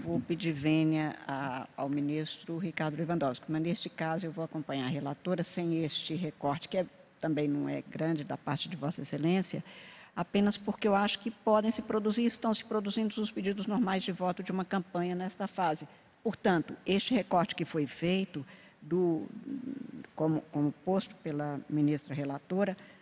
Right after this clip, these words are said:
não altera mais o que, o que se teve, até porque agora estamos com peças de propaganda, peças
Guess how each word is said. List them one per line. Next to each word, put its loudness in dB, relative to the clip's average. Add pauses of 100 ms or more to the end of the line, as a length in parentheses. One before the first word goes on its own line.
(120)
não 4
altera 4
mais 2
o -4
que, 0
o -4
que -16
se -2
teve, 2 (200)
até 2
porque -4
agora 2
estamos -4
com -4
peças -2
de -4
propaganda, -2
peças -2